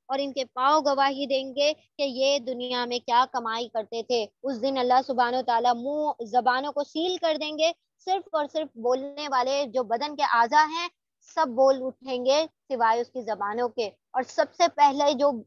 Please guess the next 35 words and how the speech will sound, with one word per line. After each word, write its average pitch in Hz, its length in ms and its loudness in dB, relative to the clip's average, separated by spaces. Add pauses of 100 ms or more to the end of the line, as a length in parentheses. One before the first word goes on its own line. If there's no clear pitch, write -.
(100)
हिस्सा 277 400 2
बोलेगा, 262 380 4
वो 262 120 2
रान 247 400 -2
का 269 140 0
जो 254 180 0
ये 247 160 -2
थाई 247 400 0
वाला 285 280 0
हिस्सा 262 340 -6
है, 269 280 -2 (280)
वो 302 140 -4
सबसे 277 420 -10
पहले 240 540 -4
इस 233 280 -10
इंसान 226 400 -8
के 233 120 -8
खिलाफ 220 360 0
गवाही 214 520 -4
देगा। 202 300 -6 (340)
क्यों? 403 220 2
क्योंकि 349 240 -6
ये 302 240 2
एक 285 280 0
ऐसा 254 300 4
हिस्सा 311 300 0
है 311 240 2 (240)
जिसको 302 220 -4
इंसान 302 400 -4
खुद 311 240 -2
भी 381 180 4
बमुश्किल 285 720 0
देखता 240 380 2
है 226 120 0
ना। 359 140 -2